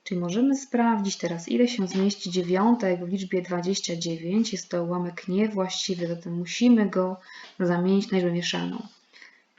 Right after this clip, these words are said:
Sprawdzamy. Dziewięć, osiemnaście, dwadzieścia siedem,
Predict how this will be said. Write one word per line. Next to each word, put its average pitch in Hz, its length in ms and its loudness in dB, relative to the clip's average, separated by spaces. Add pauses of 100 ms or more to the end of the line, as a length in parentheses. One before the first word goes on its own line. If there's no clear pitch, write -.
(120)
Sprawdzamy. 185 520 -4 (140)
Dziewięć, 208 760 0 (960)
osiemnaście, 180 1040 -2 (680)
dwadzieścia 170 720 -4
siedem, 180 600 0